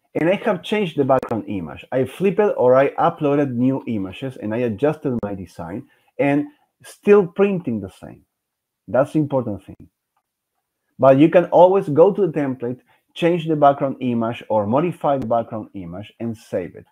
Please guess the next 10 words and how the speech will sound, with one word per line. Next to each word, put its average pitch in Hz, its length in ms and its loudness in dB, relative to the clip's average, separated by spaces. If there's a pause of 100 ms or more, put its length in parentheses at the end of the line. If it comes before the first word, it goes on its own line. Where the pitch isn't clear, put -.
(220)
And 123 180 -2
that 139 140 4
will 139 180 2 (120)
update 123 480 -2 (360)
right 143 320 4
away 131 460 2 (100)
in 120 140 -4
your 104 140 -4
front 87 380 -12 (1900)
end. - 100 -20